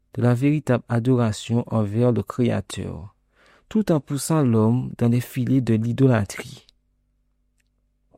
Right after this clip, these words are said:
Satan exploite une multitude de ruses pour parvenir à ses fins, notamment la tromperie,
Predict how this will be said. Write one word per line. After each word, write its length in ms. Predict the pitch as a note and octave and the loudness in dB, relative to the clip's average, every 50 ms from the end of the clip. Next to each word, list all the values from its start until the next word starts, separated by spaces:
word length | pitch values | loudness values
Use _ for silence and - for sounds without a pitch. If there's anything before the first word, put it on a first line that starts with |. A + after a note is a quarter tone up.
| _ - | _ -14
Satan 360 | - - D3 C#3+ - - F#3+ - - | -6 -2 -2 -2 0 -2 -4 -2 -2
exploite 600 | C3+ B2 - - - _ B2 B2 B2+ C3 - - - | -4 -4 -4 -8 -6 _ 0 0 0 0 -2 -4 -2
une 160 | A#2+ A#2 A#2+ | 0 2 2
multitude 500 | C3+ D3 C#3+ - C#3 A#2+ - - A#2+ A2+ | 2 0 0 -2 -6 -6 -6 -8 -8 -4
de 140 | G#2+ A2 G#2 | -2 0 0
ruses 420 | G2+ G2 G2 A2 A#2+ B2 C3 C3 | 0 0 0 0 0 0 0 -2
pour 200 | - - - A2+ | -4 -6 -6 -4
parvenir 500 | - B2 A#2+ A#2 A2 A2+ A2+ A#2 A#2+ A#2+ | 0 0 0 2 2 2 2 2 2 2
à 80 | A#2 A#2 | 0 -2
ses 180 | - - A2 G2+ | -2 -2 -4 -4
fins, 320 | - - - G2+ G2 - - _ _ _ _ _ _ _ _ _ _ _ - | -4 -8 -10 -10 -10 -10 -12 _ _ _ _ _ _ _ _ _ _ _ 0
notamment 480 | B2+ D#3 D#3+ - E3 C#3+ B2+ C3+ C3+ | 0 0 2 2 2 2 4 4 2
la 160 | C3 A#2+ A2+ A2 | 2 2 0 -2
tromperie, 840 | - - - B2 G#2 - - - - G#2+ - - - - - - | -4 -2 -2 -2 -2 -4 -6 -6 -6 -6 -6 -8 -16 -20 -20 -20